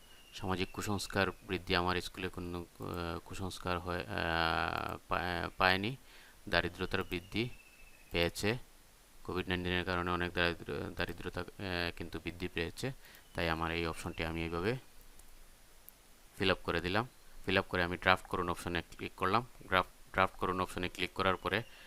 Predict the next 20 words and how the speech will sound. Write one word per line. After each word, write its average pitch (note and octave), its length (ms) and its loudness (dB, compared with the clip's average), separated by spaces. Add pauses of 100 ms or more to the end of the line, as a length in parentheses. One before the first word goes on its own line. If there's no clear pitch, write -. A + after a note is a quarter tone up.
(300)
আমার, E2+ 300 2
আহ, - 80 -8 (720)
তথ্যটি, F#2 380 -2
আহ, - 260 -6 (380)
এই F#2+ 160 4
দেখেন, F2+ 300 -2 (140)
আমার F2 240 0 (200)
আগে F#2 380 4 (440)
কোভিড A2 360 4
নাইন্টিন G#2 420 4
কালীন G#2 340 4
বিদ্যালয় F#2+ 440 2
ভিত্তিক G2 340 -4 (120)
প্রভাবটি F2+ 560 4
আমার F2 220 4
এখানে F2+ 240 0
ছিল - 220 -2
ষোলোর F#2 360 2
মধ্যে F#2 280 0
জিরো। F#2 300 0